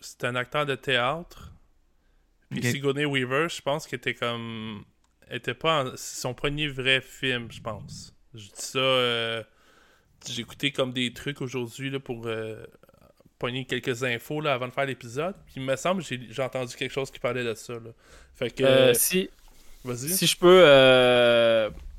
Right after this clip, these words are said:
Speaker 3: donner ma take aussi sur le capitaine, là, je, moi, je trouve que quand j'y pense, là, mettons, euh, Harrison Ford dans le rôle du capitaine, je pense que j'aurais moins aimé.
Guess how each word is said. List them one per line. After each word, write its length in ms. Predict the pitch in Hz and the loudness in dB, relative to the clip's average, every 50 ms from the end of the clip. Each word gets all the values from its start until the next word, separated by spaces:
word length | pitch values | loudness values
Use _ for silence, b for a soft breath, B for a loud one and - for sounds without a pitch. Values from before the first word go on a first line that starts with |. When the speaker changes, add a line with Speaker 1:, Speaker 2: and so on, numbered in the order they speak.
| - - - - - | -18 -18 -20 -18 -18
Speaker 3:
donner 320 | 139 - 131 127 123 127 | 0 2 2 4 4 2
ma 160 | 131 131 123 117 | 2 2 0 0
take 300 | - - 147 151 147 - - | 0 -2 -2 -2 -4 -4 -8
aussi 200 | 131 - - 139 | -8 -8 -8 -6
sur 140 | - 143 135 | -4 -2 -2
le 100 | 123 117 | -2 -2
capitaine, 500 | - 135 - - - - 147 151 165 160 | -2 -4 -4 -4 -4 -2 -2 0 2 2
là, 100 | 160 156 | 0 0
je, 80 | - - | 0 2
moi, 120 | 160 160 | 0 0
je 60 | 156 - | 2 2
trouve 180 | 175 165 156 | -2 -2 0
que 320 | - - 135 131 127 123 - _ _ _ 127 120 - | 2 4 4 4 4 2 -2 _ _ _ -12 -2 2
quand 120 | 151 151 | 2 2
j'y 140 | 151 131 131 | 2 0 0
pense, 440 | 135 - 139 147 165 175 165 - - | 2 4 4 4 4 2 -2 -2 0
là, 120 | 165 165 | 2 4
mettons, 500 | 160 143 131 - 147 143 143 143 143 139 | 4 4 2 2 2 2 4 4 4 4
euh, 160 | 135 131 123 117 | 2 2 2 2
Harrison 440 | 98 131 131 131 127 - 143 127 127 | 2 0 0 0 0 0 -2 -2 -2
Ford 400 | 120 - - 139 135 139 143 143 139 | -4 0 4 6 6 6 6 4 2
dans 180 | 135 131 120 | 0 0 0
le 80 | 117 117 | 0 0
rôle 180 | 117 120 120 | 0 -2 -2
du 80 | 113 - | -2 -4
capitaine, 440 | - 120 - - - 135 135 139 135 | -6 -6 -4 -2 0 2 2 2 0
je 60 | - | 0
pense 200 | - 143 143 151 | 0 0 0 2
que 100 | 147 127 | 0 -2
j'aurais 220 | 110 120 113 117 | -2 0 0 0
moins 300 | 113 117 120 123 127 131 | -2 0 2 2 2 2
aimé. 400 | 131 127 123 123 131 135 143 160 | 2 2 0 0 -2 -2 -2 -4